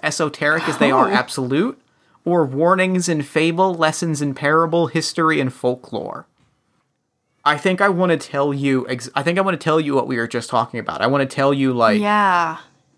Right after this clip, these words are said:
Speaker 1: I, I, I have changed the way that, like, I am pursuing this. I've changed the way that I am, like, I see things. I've changed the way that I picture, like,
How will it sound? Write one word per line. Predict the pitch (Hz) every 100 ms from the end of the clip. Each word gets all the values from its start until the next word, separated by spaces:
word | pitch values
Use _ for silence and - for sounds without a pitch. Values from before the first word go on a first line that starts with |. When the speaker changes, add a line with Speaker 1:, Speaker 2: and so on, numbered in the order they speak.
| _
Speaker 1:
I, | 131 135 135
I, | 127 131 135
I | - 139 131
have | - 131 127 123
changed | - - 131 120 117 -
the | 120 117
way | 110 107 107
that, | 107 110
like, | - 101 107 - -
I | 113 113
am | 107 98 98 95 _ _ _ _ _ _ _ _ _ _
pursuing | - 135 - 170 185 127 92
this. | - - - -
I've | 135
changed | - - 143 147
the | 151 139
way | 135 127
that | 131
I | 131 120
am, | 120 117 110 - _ _ _ _ -
like, | 139 127
I | 127
see | - 160 147
things. | - 104 78 - 147
I've | - 131
changed | - 143 143 131
the | 143
way | 131
that | 127 127
I | 117
picture, | 117 - 127 - 127 117
like, | 120 117 107 -